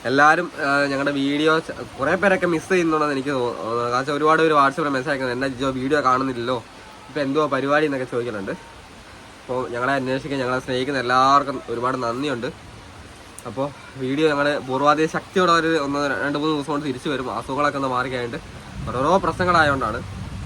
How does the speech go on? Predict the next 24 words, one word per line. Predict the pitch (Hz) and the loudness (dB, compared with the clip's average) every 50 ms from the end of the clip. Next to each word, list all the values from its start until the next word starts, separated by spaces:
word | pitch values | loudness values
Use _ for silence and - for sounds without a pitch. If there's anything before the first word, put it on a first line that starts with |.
| - - - - - - - - - - - - - - - - - - | -8 -6 -4 -4 -2 0 -2 -2 -2 -2 -4 -4 -4 -4 -6 -6 -6 -4
പിന്നെ | 143 135 156 160 | -2 2 2 2
ഇനിയിപ്പോൾ | 160 160 143 156 165 180 - - - - - - - - - | 2 2 2 2 0 0 0 -6 -8 -8 -6 -6 -4 -4 -2
പിള്ളേരെ | - 147 151 160 165 175 180 - | 0 2 2 4 6 4 4 4
സ്കൂളിൽ | - 165 165 175 180 175 | 2 4 4 6 6 6
വിടുന്ന | 170 160 151 156 147 147 | 6 6 6 6 6 4
തിരക്കൊക്കെയാണ്, | 143 139 - 156 - - 139 131 127 127 123 120 | 4 2 2 0 0 0 0 0 2 2 0 -2
അപ്പോൾ | 117 127 127 123 | -2 -2 -2 -2
എല്ലാം | 131 139 151 156 165 | 2 6 6 6 6
ഒന്ന് | 165 165 147 | 4 0 -2
ഒപ്പിച്ച് | 139 110 107 165 170 190 175 | -2 -2 -2 0 0 2 2
വരണ | 156 143 151 151 143 | 2 2 2 0 0
വലിയ | 127 135 143 139 127 | 0 -2 -2 -2 -2
പണിയാണ്. | 117 120 127 127 107 95 87 - - - - - - - - - - - - | -2 -2 -2 -2 -4 -6 -8 -10 -12 -14 -16 -16 -16 -16 -18 -18 -16 -16 -16
അപ്പോൾ | 117 110 123 120 120 127 | -12 -6 -4 0 0 0
അവരെ, | 131 135 143 147 151 147 139 - - 113 | 2 2 2 2 2 0 -2 -2 -4 -4
അവരുടെ | 123 131 135 131 | -4 -2 0 2
കാ-, | 127 135 135 127 - | 2 2 2 2 2
സാധനങ്ങളെല്ലാം | 147 123 123 127 135 139 143 131 127 127 123 123 | 0 2 2 2 0 0 0 0 0 -2 -2 -2
മേടിച്ച് | 117 117 117 113 - 143 123 | -4 -4 -4 -6 -4 -2 -2
അവരെ | 117 117 120 - | -2 -2 -4 -6
സ്കൂളിൽ | 123 120 127 139 127 | -6 -6 -4 -4 -4
വിടണം. | - 107 110 135 175 - - - - - - - - - - - - 135 120 110 104 104 104 - - - - - - - - - - - - - - - - - - - - - - | -4 -4 -6 -6 -8 -8 -14 -16 -16 -16 -16 -16 -16 -16 -14 -12 -8 -8 -6 -6 -6 -6 -6 -8 -10 -12 -14 -14 -16 -16 -16 -16 -16 -16 -16 -16 -18 -18 -18 -18 -18 -18 -16 -8 -8
പിന്നെ | 139 127 131 131 139 139 - - - - - - - - - - - - - - - - - | -6 -4 -2 -4 -4 -4 -8 -14 -16 -16 -16 -16 -16 -16 -16 -16 -16 -16 -16 -16 -16 -12 -6
എന്താ | - 135 156 | 2 4 4